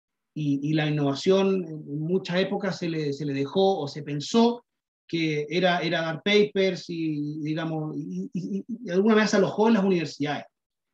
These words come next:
Eh, yo creo que eso ha cambiado mucho en el mundo y efectivamente hemos sido lentos en reaccionar en, en Chile a nivel de políticas públicas, pero creo que ya estamos avanzando, eh, con, este, con estos proyectos que, que hemos tenido ya dos años consecutivos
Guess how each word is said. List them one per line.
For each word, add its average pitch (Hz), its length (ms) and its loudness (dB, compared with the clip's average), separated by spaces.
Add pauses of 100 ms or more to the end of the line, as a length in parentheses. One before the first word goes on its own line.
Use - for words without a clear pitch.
(140)
Eh, 139 180 -2
yo 170 120 2
creo 185 180 4
que 190 80 0
eso 202 140 2
ha 233 80 2
cambiado 175 420 4
mucho 202 280 2
en 196 60 -2
el 160 100 -2
mundo 120 420 -6 (440)
y 151 220 -8
efectivamente 175 540 -2
hemos 190 160 0
sido 190 160 2
lentos 180 340 0
en 190 80 2
reaccionar 170 460 -2
en, 175 240 -2
en 147 140 -6
Chile 156 520 0
a 139 140 -8
nivel 156 180 -2
de 160 80 -4
políticas 156 420 -2
públicas, 170 480 0 (380)
pero 165 180 -2
creo 226 200 2
que 233 100 2
ya 226 80 4
estamos 233 320 4
avanzando, 208 1200 0 (100)
eh, 131 240 -10 (120)
con, 160 140 -2
este, 160 260 -6
con 156 140 -2
estos 156 200 -8
proyectos 180 540 0
que, 143 240 -6
que 160 80 -6
hemos 151 180 -2
tenido 165 260 0
ya 160 340 0
dos 151 180 -4
años 170 160 -4
consecutivos 156 720 -2